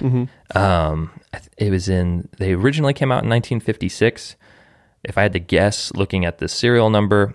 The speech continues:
Speaker 2: I think that this one came out in nineteen sixty. Uh, but I, I really don't know.
Speaker 1: Nineteen fifty-six.
Speaker 2: Yeah. Um, but it's, it's a pretty, it's a pretty cool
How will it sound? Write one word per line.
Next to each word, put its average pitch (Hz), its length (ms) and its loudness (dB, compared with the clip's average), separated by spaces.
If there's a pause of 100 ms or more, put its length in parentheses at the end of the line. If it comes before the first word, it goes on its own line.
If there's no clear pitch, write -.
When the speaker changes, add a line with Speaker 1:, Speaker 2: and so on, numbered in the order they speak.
(100)
Speaker 2:
I 92 80 -4
think - 540 -2
that 98 300 -2
this 90 300 -4
one 98 220 -2
came 95 240 -2
out 92 260 -2
in 90 160 -6
nineteen 87 420 -6
sixty. - 920 -8 (640)
Uh, 82 180 0
but 92 140 0
I, 92 180 2
I 92 80 0
really 90 280 0
don't 87 120 -4 (160)
know. 120 80 2
Speaker 1:
Nineteen 78 180 -2
fifty-six. - 1040 -4 (260)
Speaker 2:
Yeah. 85 420 -2 (200)
Um, 90 680 2
but 120 100 0
it's, - 220 -8
it's 120 220 -2
a 131 60 2
pretty, 135 600 -4
it's - 160 -16
a 123 40 -10
pretty 151 220 -4
cool 123 580 0